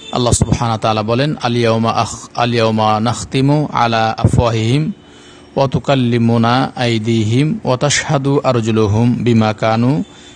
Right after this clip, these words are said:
ইয়াকসিবুন, বিমা কানু ইয়াকসিবুন।" মহান আল্লাহ বলেন, "আজ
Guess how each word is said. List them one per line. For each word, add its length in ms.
ইয়াকসিবুন, 880
বিমা 300
কানু 480
ইয়াকসিবুন।" 640
মহান 160
আল্লাহ 200
বলেন, 380
"আজ 460